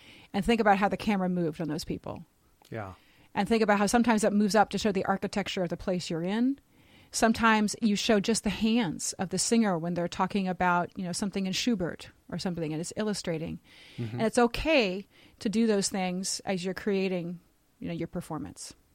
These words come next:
Speaker 2: Yeah.
Speaker 1: online. So it's, it's all that you just, we're still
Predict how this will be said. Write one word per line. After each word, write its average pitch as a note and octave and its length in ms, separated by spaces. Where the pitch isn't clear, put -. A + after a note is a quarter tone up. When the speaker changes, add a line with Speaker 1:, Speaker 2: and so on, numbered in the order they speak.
Speaker 2:
Yeah. A#2+ 100
Speaker 1:
online. G2 360
So E3 280
it's, - 120
it's - 200
all B3 160
that B3+ 120
you A#3+ 60
just, C4 180
we're D4+ 100
still F#4+ 420